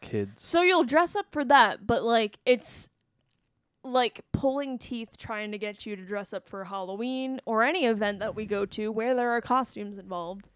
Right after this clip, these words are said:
Speaker 2: Cool.
Speaker 1: Yep.
Speaker 2: I'm not going to the Star Wars convention 'cause I'm gonna be out of town. But, uh, I could have been Slave Leia. And that would be
Speaker 1: Would you even, you
Speaker 2: really
Speaker 1: wouldn't have
Speaker 2: hot.
Speaker 1: gone.
Speaker 2: Now that Baby Yoda's a thing,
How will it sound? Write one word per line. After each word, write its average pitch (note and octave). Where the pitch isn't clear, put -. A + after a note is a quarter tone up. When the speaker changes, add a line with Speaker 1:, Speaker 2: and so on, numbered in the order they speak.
Speaker 2:
Cool. A#3
Speaker 1:
Yep. C3+
Speaker 2:
I'm A#3+
not C4
going A#3+
to B3+
the B3+
Star B3
Wars B3
convention B3
'cause F#3+
I'm F#3+
gonna G3
be F#3+
out F3+
of E3+
town. G#3
But, F3+
uh, F3
I A3
could A3+
have G#3+
been G3+
Slave F#3+
Leia. F3+
And -
that -
would -
be -
Speaker 1:
Would D3+
you A#3
even, C4
you A#3+
Speaker 2:
really E4
Speaker 1:
wouldn't C4+
have D3+
Speaker 2:
hot. -
Speaker 1:
gone. A2
Speaker 2:
Now A#3
that D#4
Baby B3+
Yoda's A3
a C#4
thing, D4+